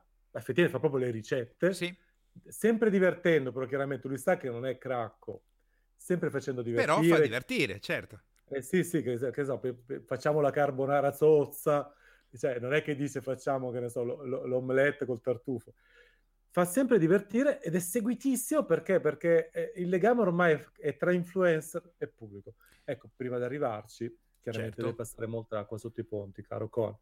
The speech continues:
Speaker 1: Quindi
Speaker 2: contemporanea, eh, Roberto, secondo me, proprio perché stiamo parlando a un pubblico, eh, che ha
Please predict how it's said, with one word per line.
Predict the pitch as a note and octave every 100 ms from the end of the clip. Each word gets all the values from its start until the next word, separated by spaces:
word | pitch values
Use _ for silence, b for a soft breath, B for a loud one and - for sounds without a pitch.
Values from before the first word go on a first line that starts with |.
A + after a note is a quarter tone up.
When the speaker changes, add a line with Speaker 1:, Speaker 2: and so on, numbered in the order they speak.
| _
Speaker 1:
Quindi | D3+ D#3
Speaker 2:
contemporanea, | C#3+ A2+ A#2 A#2 D#3 A2 D#3+ D#3 A2+ -
eh, | G2+ G2 F#2 F#2 F2+
Roberto, | A#2 A#2+ B2 D3
secondo | - G2 G#2+ A#2+
me, | C#3+ G#2+ C3
proprio | - A2+ B2
perché | G#2+ -
stiamo | - G2+
parlando | G2 G#2+ A2+ G2
a |
un | F#2
pubblico, | F2+ A2 G#2+ G2 - F#2+ F#2 - _
eh, | F2+ F2 E2+ E2 E2 D#2+
che | - G2 F#2
ha | G2+ G2